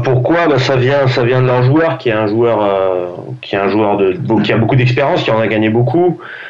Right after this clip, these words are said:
euh, qui sait performer dans les moments, justement, euh, avec, avec un gros enjeu qui est Tom Brady. Et, euh, et un coach, euh, qui, qui est, qui est très bon aussi, Bill Belichick, qui, euh, qui a gagné, bah, lui aussi plusieurs Super Bowls. Et, euh,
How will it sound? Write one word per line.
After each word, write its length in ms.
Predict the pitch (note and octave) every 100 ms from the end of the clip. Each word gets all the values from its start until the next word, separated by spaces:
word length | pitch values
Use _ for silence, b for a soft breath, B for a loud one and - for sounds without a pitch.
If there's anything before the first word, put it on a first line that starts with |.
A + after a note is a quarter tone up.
| B B -
euh, 240 | A2 A2 G#2+
qui 140 | G#2+
sait 180 | A#2+ C#3+
performer 500 | B2+ B2 C3+ C3 C3
dans 140 | B2
les 80 | A2+
moments, 380 | A2+ A#2 A#2+ B2
justement, 640 | G#2+ G#2 A#2 A2 A2+ A2
euh, 260 | F#2+ F#2 F#2
avec, 280 | G2 G#2 G#2+
avec 320 | G#2 G2+ G#2
un 80 | A2
gros 240 | G#2 A2+
enjeu 280 | A#2 B2 D#3+
qui 100 | D#3
est 40 |
Tom 180 | B2+ A2
Brady. 340 | G2+ G#2+ D#3+ D#3+ B B B B B B - -
Et, 180 | G#2+ G#2+
euh, 440 | G2+ G2 F#2+ F#2 -
et 140 | A2+
un 140 | G#2+
coach, 360 | A2 C3+ B2+ B2
euh, 360 | G#2+ G2+ F#2+ F#2+
qui, 220 | - -
qui 140 | - G2
est, 180 | F2+ D#2+ C#2 -
qui 100 | G#2
est 60 |
très 160 | - A2+
bon 200 | A2 A2+
aussi, 280 | A2 D#3 D#3
Bill 160 | A#2+
Belichick, 480 | G#2+ G#2+ G#2+ B2+ B2
qui, 160 | - F#2
euh, 160 | F2+ E2 - - - -
qui 140 | - G#2
a 60 |
gagné, 260 | G2+ G#2 A#2
bah, 140 | G2+
lui 120 | F#2+
aussi 240 | G#2 G#2 B2
plusieurs 320 | - G#2+ G#2
Super 340 | G#2+ G#2 G2
Bowls. 260 | G2 A#2 C3
Et, 100 | F2+
euh, 160 | F2